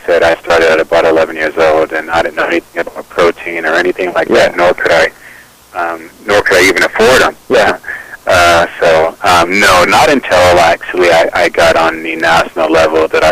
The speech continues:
Speaker 1: started learning about, you know, proper nutrition and supplements and all that stuff, and, um, and only then could I even begin to afford 'em. I could ba-, barely afford to eat, you know, before
Speaker 2: Yeah.
Speaker 1: then, so that wasn't,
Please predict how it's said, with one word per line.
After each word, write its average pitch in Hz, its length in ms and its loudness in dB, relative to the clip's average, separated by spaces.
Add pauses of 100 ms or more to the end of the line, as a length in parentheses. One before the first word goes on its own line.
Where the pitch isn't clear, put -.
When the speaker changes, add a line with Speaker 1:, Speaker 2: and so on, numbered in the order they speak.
Speaker 1:
started 80 340 0
learning 80 280 -6
about, 80 360 -2 (560)
you - 60 -10
know, 87 120 -2
proper - 360 -2
nutrition 80 560 -4
and - 120 -12
supplements 160 560 -4
and 165 100 -6
all 160 240 0
that 160 160 -4 (100)
stuff, 78 400 -2
and, 80 220 -12
um, 78 280 -4
and - 120 -6
only 82 240 0
then 165 260 -4
could 160 160 -2
I 160 40 -4
even 156 180 -8
begin 160 260 -8
to 156 60 -4
afford 165 280 -2
'em. 156 120 -4
I 160 80 0
could - 180 -14
ba-, 165 220 -4 (100)
barely 82 280 0
afford - 320 -2
to - 60 -4
eat, 170 300 -2 (100)
you 82 100 -10
know, - 200 -4
before - 360 0
Speaker 2:
Yeah. - 40 2
Speaker 1:
then, 82 320 -4 (220)
so - 420 -2
that - 180 2
wasn't, 87 380 -2